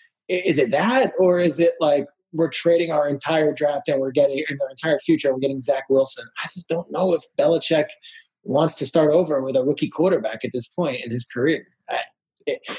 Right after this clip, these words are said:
what are they doing is the greatest mystery. And because they have so much cap space, every team is, like,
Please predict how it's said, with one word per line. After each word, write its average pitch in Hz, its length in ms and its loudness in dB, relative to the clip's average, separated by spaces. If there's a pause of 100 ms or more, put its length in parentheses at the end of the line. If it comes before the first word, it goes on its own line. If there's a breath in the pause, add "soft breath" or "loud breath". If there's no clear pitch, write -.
(320 loud breath)
what 175 240 6
are 202 80 4
they 196 120 4
doing 175 300 2
is 160 100 -2
the 160 80 0
greatest 143 380 -2
mystery. 127 400 0
And 127 140 -4
because 147 380 -2
they 165 120 4
have 135 100 -2
so 156 160 0
much 139 240 -2
cap 151 240 0
space, 113 500 -4 (360 loud breath)
every 170 260 4
team 160 320 0
is, 131 160 0
like, 120 260 0